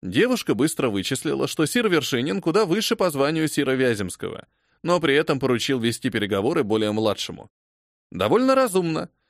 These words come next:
предоставить младшему прощупать ситуацию и собеседников, после чего вступать в дело самому. Помимо сира Вершинина, ох уж эта заковыристая федеральная латынь,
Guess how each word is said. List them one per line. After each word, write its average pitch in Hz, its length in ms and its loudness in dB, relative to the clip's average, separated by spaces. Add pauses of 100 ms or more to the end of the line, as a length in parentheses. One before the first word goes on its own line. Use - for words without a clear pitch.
(140)
предоставить 123 580 2
младшему 110 540 0
прощупать 110 480 -2
ситуацию 104 760 -2
и 95 120 -4
собеседников, 117 960 -4
после 226 320 0
чего 120 340 0
вступать 117 480 -4
в 101 100 -8
дело 90 240 -4
самому. 95 480 -6 (840)
Помимо 196 340 2
сира 240 240 0
Вершинина, 220 680 0 (420)
ох 120 200 -6
уж 104 180 -4
эта 101 220 -2
заковыристая 101 680 -2
федеральная 92 540 -2
латынь, 143 380 -2